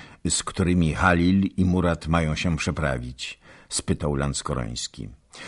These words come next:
„Mechentysy są to inżynierowie, którzy zaslony i nasypy pod armaty będą przygotowywali”,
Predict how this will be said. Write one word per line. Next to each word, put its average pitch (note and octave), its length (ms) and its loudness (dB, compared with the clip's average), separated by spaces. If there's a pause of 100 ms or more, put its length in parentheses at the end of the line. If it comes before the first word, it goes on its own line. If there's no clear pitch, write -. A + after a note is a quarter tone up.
(200)
„Mechentysy G#2+ 640 6
są G#2 220 2
to F#2+ 100 0
inżynierowie, F2+ 880 4
którzy D2 340 -6
zaslony F#2+ 680 2
i E2 80 2
nasypy E2 540 2
pod - 180 -4
armaty D#2+ 420 0
będą B1+ 360 -4
przygotowywali”, C2 1000 -4